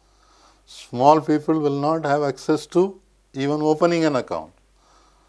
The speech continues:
leave alone credit. They cannot even open on the accounts.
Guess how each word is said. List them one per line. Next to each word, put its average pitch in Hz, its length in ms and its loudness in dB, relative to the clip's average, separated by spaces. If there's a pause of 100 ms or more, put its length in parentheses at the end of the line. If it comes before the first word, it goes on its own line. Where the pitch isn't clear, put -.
(260)
leave 147 200 6
alone 156 280 6
credit. 139 480 2 (420)
They 131 140 2
cannot 160 320 2
even 170 180 -2
open 202 300 2
on 180 140 0
the 135 140 2
accounts. 90 500 -10